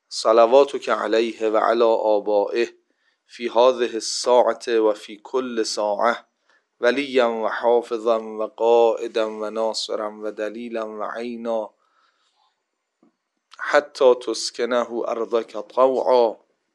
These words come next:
و تمتعه فیها طویلا. قال الله تبارک و تعالی فی کتابه: بسم الله الرحمن الرحیم.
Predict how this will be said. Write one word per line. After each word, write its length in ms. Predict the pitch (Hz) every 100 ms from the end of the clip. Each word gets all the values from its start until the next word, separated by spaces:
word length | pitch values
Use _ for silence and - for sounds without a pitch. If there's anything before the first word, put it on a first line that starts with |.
| _ _ _ _ - - _ - - _ -
و 100 | 139
تمتعه 1000 | 139 139 120 - - - 127 120 131 123
فیها 580 | - 117 107 - 113 110 -
طویلا. 500 | 101 107 117 101 95
قال 320 | - 104 107
الله 400 | 113 117 113 104
تبارک 600 | - 101 107 110 104 - 104
و 60 | 98
تعالی 520 | - 101 101 95 101
فی 200 | 104 104
کتابه: 640 | 98 92 - 95 90 113 - _ _ _ _ _ _ _ _ -
بسم 240 | - 135
الله 380 | 131 117 107 107
الرحمن 680 | 101 101 - - 113 113 113
الرحیم. 880 | 107 101 104 - 135 131 113 -